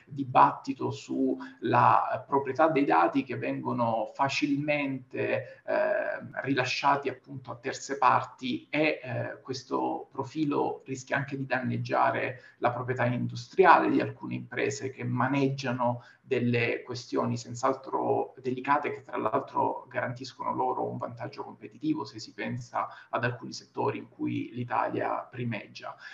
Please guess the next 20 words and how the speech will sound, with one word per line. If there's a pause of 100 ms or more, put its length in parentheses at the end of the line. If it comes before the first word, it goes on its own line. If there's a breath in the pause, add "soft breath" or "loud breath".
(140 loud breath)
Da
un
punto
di
vista
invece
di
compliance
col
modello,
ehm,
esistente,
c'è
da
dire
che
appunto (240 loud breath)
in
quasi
tutti